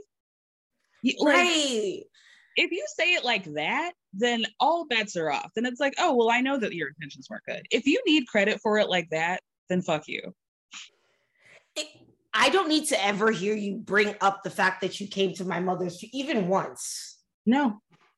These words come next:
Speaker 2: Right? Like, I feel like once you, like, you bring it up and you're trying to throw it in my face and stuff, and then being,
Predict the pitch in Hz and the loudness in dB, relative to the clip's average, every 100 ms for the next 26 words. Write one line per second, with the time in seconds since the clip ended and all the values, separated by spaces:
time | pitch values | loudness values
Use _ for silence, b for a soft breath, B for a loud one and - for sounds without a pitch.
0 | _ _ 196 247 233 247 226 294 294 240 | _ _ 4 4 4 2 2 2 -2 0
1 | 262 277 302 226 208 190 220 190 208 220 | 0 0 -2 2 2 2 2 4 4 6
2 | 214 214 202 196 185 - 202 180 190 202 | 6 4 2 0 -2 0 0 0 0 0
3 | 196 185 - 190 196 175 190 - 226 254 | 2 -2 -2 -6 -6 -4 -4 0 0 2
4 | 240 226 269 | 0 0 -2